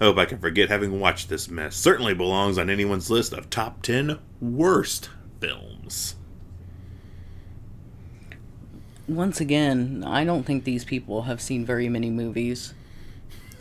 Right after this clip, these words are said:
Speaker 1: So, another one that, uh,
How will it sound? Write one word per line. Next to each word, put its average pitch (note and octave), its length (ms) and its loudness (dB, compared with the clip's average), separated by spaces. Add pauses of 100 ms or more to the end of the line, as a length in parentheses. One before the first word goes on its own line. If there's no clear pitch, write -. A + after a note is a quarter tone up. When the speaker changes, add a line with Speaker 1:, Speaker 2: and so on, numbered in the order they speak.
(2500)
Speaker 1:
So, F2 320 0
another F2 300 4
one F2+ 160 4
that, F2+ 240 2
uh, F2+ 180 6